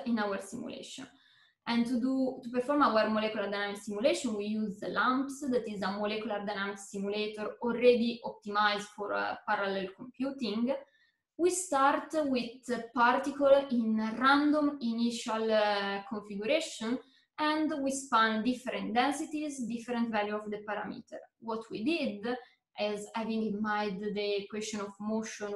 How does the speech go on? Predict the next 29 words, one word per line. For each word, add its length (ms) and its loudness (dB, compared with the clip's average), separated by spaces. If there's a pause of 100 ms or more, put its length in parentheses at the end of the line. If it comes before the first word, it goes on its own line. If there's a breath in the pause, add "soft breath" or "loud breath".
we 100 0
have, 220 -6
uh, 320 -14
before, 680 -2 (340 soft breath)
we 260 0
integrated 840 2
this 220 -4
equation 440 -6
of 160 -12
motion, 440 0
updating 640 -2
position 580 -2
and 200 -6
velocity 500 -6
of 60 -18 (140)
particle 480 0
at 180 -2
each 60 -10
step 380 -6
of 160 -6
our 160 -4
simulation. 800 -2 (520)
We 160 2
did 260 2
this 320 0 (220)
for 80 -4
a 100 -2
system 800 -4
of, 320 0